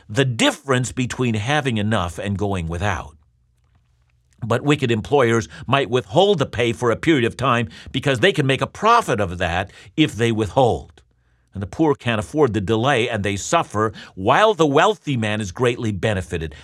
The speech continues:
That's a great sin that cries out to God. A second way of oppressing others is to pay workers less than a living wage.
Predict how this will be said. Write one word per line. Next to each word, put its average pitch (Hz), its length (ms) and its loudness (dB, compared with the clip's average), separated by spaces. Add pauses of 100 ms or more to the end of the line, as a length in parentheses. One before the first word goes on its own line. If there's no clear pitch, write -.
That's 131 480 -2
a 107 100 -2
great 117 500 -2
sin 95 280 -2
that 87 160 -6
cries 87 340 -2
out 80 180 -8
to 85 80 -12
God. - 480 -10 (400)
A 120 60 -2
second 170 320 0
way 123 120 4
of 104 80 0
oppressing 131 540 -2
others 127 440 0 (200)
is 139 120 -2
to 139 100 -2
pay 214 280 0
workers 151 480 0
less 139 340 0
than 143 180 0
a 127 60 -2
living 123 500 0
wage. 120 600 -4